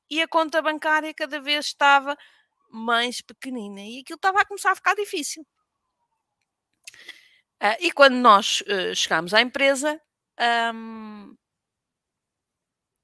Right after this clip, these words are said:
duas coi-, <laughs> duas coisas, eh, dissemos de imediato. Primeiro,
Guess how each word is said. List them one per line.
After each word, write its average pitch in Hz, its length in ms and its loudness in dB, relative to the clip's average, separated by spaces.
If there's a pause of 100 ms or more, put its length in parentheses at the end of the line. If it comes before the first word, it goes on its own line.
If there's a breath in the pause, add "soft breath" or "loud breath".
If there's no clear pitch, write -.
duas 285 400 4
coi-, 277 180 6
<laughs> - 160 8 (320 loud breath)
duas 247 300 -2
coisas, 254 680 0
eh, 196 520 -4
dissemos 226 640 -2
de 208 400 -10
imediato. 196 760 -6
Primeiro, 262 600 8